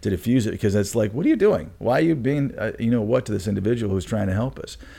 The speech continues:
And I think the same thing kind of applies to, uh, you know, being a traveler and being on a unit where you are still in control. They're doing it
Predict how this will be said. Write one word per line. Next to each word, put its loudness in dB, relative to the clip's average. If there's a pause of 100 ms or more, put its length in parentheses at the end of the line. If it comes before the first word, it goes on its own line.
(260)
And -2
I 2
think 4
the -2
same 0
thing 0
kind -2
of 0
applies -6 (320)
to, -4
uh, -10
you -8
know, -6
being -4
a -4
traveler -4
and -6
being -4
on -6
a -6
unit -2
where -6
you -2
are -2
still -4
in -8
control. -6 (1300)
They're 6
doing 4
it 2